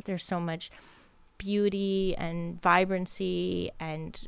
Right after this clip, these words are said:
great people that are in Halifax." And when we started the company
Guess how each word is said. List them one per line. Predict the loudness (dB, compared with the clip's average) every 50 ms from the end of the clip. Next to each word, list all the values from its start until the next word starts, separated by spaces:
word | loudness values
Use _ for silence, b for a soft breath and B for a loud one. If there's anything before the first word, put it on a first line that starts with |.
| -12 -10 -12 -12 -12 -12 -10
great | -2 0 2 2 0 -2
people | -4 -6 -4 -4 -4 -2
that | -2 -2 -2
are | 0 -2 -2
in | -2 -4
Halifax." | -4 -4 -4 -4 -4 -4 -4 -6 -4 -4 -6 -8 -8 -12 -12 -12 -6 -4
And | -2 0 0 0
when | 0 0
we | 2 2 2
started | 0 2 2 2 2 2 0
the | -2 -4
company | -2 -2 -2 -2 -2 -4 -4 -4 -4 -4 -6